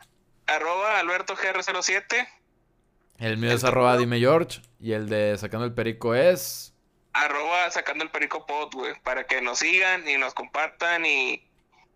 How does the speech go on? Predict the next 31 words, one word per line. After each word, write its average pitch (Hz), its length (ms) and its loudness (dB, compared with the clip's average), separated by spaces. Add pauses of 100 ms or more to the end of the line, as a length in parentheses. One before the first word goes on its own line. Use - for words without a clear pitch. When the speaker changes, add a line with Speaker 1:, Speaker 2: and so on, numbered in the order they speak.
Speaker 1:
y, - 200 -4
pues, 120 220 -8
que 131 120 0
se 139 80 -2
sigan 147 260 0
divirtiendo, 131 560 -4
güey, 123 120 -6
con, - 180 -8
con 123 200 -4
este 127 200 -6
pedo, 123 380 -6
güey, 131 180 -6
que, 120 340 -6 (320)
que 131 100 -4
la 135 100 0
verdad 135 320 -2
a 156 80 -4
nosotros 147 360 -6
nos 143 160 -4
gusta 208 440 -4
y 185 180 -2
que 143 120 0
espero 147 260 -6
que - 80 -10
ustedes 156 400 -4
se - 320 -6
diviertan. 123 540 -6 (420)
Speaker 2:
Órale, 113 320 2
Betito, 98 460 -6
ya 117 160 -4
quedó. 113 300 -2